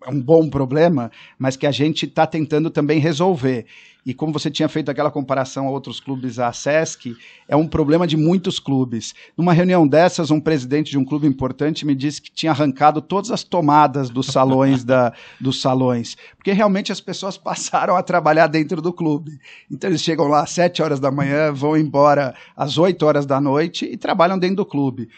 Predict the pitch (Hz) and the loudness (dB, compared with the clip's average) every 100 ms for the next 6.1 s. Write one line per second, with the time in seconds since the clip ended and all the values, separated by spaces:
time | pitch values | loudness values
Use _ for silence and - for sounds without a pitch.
0 | _ - 254 349 - 349 147 165 190 135 | _ -12 -6 -4 0 2 6 6 6 4
1 | 143 143 143 131 147 180 160 165 151 147 | 0 -2 -4 -4 -4 -4 -4 -4 -4 -4
2 | 170 165 139 160 151 135 156 156 151 - | -6 -2 0 -2 -4 -8 -6 -4 -4 -4
3 | 135 131 139 135 - - _ - 123 135 | -4 2 2 2 -2 -20 _ -6 -2 0
4 | 127 143 135 - 131 143 143 123 120 123 | 2 2 2 -2 2 2 0 -6 -8 -4
5 | 131 135 131 131 - 135 131 131 - 147 | 0 0 -2 -8 -6 0 2 2 -4 -10